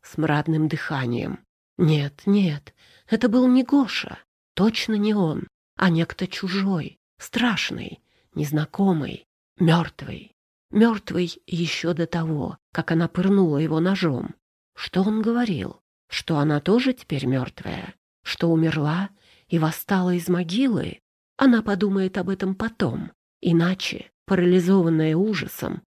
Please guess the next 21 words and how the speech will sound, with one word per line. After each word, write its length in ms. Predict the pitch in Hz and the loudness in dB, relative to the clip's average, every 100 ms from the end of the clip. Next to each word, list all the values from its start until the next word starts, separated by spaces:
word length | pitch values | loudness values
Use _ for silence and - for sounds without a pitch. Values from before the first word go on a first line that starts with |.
| _ | _
не 100 | 247 | -2
сможет 480 | 240 240 233 202 202 | 0 2 2 0 -4
сделать 420 | 170 190 175 170 | -4 -2 -2 -2
ни 120 | 180 170 | -2 0
шагу. 600 | - 151 127 - - _ _ _ _ _ | -2 -4 -6 -8 -10 _ _ _ _ _
Анфиса 800 | - 156 - 196 165 - - 151 - | -2 -2 0 -2 -2 -2 -8 -8 -6
миновала 520 | - 170 165 165 156 151 | 2 4 4 2 0 -2
кладбище, 800 | 185 196 147 - - - - - _ _ | -2 -2 -2 -8 -8 -8 -10 -14 _ _
свернула 600 | - - 208 202 202 180 160 | -8 0 2 6 6 6 4
направо 760 | 160 - 196 226 160 - - _ _ - | 0 0 -2 0 -2 -4 -8 _ _ -2
и 120 | 196 | 2
нырнула 520 | 175 175 180 180 165 | 4 4 4 4 4
в 100 | 156 | 2
узкий 340 | 180 180 - 156 | 0 -2 -6 -4
лесок 600 | 147 143 - 208 208 - _ - | -4 -4 -2 -2 -4 -16 _ -4
к 100 | 175 | 0
длинной 420 | 220 254 233 226 | 2 4 2 0
стене. 600 | - 240 214 165 131 - _ _ _ - | -2 0 0 0 -4 -8 _ _ _ -2
Ей 220 | 170 147 | 0 0
крупно 500 | - 196 226 - 202 | 0 0 0 0 0
повезло 720 | 214 208 190 185 196 151 | 0 -2 0 2 2 0